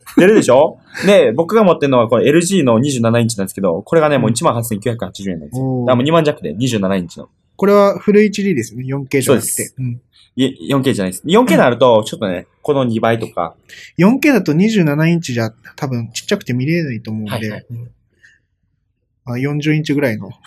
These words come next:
Speaker 1: やつを。
Speaker 2: 四ケーのやつも、結構五万ぐ-、切ってきてるんで、最近。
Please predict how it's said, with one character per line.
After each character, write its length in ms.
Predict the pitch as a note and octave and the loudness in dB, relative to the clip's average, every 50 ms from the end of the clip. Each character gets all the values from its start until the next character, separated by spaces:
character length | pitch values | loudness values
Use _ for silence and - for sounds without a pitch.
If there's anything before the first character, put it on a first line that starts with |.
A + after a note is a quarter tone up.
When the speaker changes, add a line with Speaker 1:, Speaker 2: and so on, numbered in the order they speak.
| - - - | -18 -18 -10
Speaker 1:
や 100 | - - | -6 -6
つ 80 | B2+ G2+ | -4 -4
を。 40 | F#2 | -4
Speaker 2:
四 0 | |
ケ 100 | - B2+ | -6 -6
ー 40 | B2+ | -6
の 80 | A#2+ | -6
や 60 | A#2 | -8
つ 140 | A2+ - - | -10 -10 -6
も、 320 | C#3 D#3+ D#3+ C#3+ B2+ - _ _ _ | -2 0 0 0 -2 -6 _ _ _
結 120 | - A#3 A3 | -6 -4 -2
構 120 | - D#3 | 0 0
五 120 | D3 D#3+ E3 | 0 2 2
万 320 | F3+ F#3+ G3 G3+ G3+ G3 | 2 2 2 2 0 -2
ぐ-、 260 | G3+ G#3+ G#3+ F3+ - _ _ _ _ - - | 0 -2 -2 -2 -4 _ _ _ _ -20 -6
切 100 | - G#3+ | -4 -4
っ 40 | F#3+ | -4
て 220 | - _ C3+ A#2 | -4 _ -4 -4
き 80 | A2 - | -4 -4
て 120 | - B2+ A#2+ | -6 -6 -6
る 100 | A2 G2 | -6 -6
ん 60 | G#2 | -10
で、 60 | G#2+ | -12
最 220 | G#2+ - A2 A2 A2 | -12 -10 -12 -12 -12
近。 160 | - A2+ | -14 -20